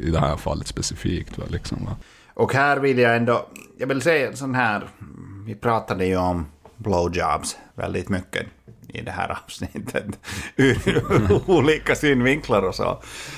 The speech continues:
Speaker 2: Men om vi tar marknadens synvinkel, så är det, är det liksom någonstans så att, okej, eh, någon som Alex Jones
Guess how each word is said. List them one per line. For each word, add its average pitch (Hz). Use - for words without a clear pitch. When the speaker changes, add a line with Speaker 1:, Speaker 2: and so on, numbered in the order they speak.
Speaker 2:
Men 160
om 165
vi 165
tar 165
marknadens 170
synvinkel, 87
så 123
är 117
det, 117
är 113
det 120
liksom 107
någonstans 127
så -
att, 95
okej, 117
eh, 117
någon 143
som 117
Alex 101
Jones 107